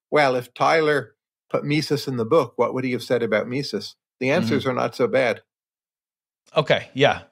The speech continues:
Speaker 2: A-, and by the way, I also, Tyler, think people are underrating Chat G P T four, that I've been telling people, "You gotta check this thing out. You can't believe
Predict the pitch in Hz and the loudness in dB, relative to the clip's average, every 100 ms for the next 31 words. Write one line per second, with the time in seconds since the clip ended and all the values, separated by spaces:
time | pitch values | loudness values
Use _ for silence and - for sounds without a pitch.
0 | _ _ - 196 208 185 175 160 147 127 | _ _ -2 2 4 6 6 6 6 4
1 | 110 131 127 127 123 - 117 120 113 107 | 4 2 4 2 2 0 -2 0 2 2
2 | 101 98 - 117 101 _ _ - 127 117 | -2 -6 -4 -2 -4 _ _ -6 -2 0
3 | 107 104 107 110 104 107 101 101 98 117 | 0 0 -2 -2 -4 -4 -4 -6 -4 -4
4 | 95 110 101 104 - 151 110 95 92 92 | -4 -4 -6 -8 -12 -10 -6 -4 -4 -4
5 | 92 101 101 92 110 101 104 104 110 98 | -4 -4 -6 -4 -4 -4 -6 -4 -2 -2
6 | - 107 92 - 104 104 98 92 92 - | -4 -6 -8 -6 -4 -2 -4 -4 -8 -6
7 | 98 90 98 101 87 - | -6 -6 -6 -6 -8 -14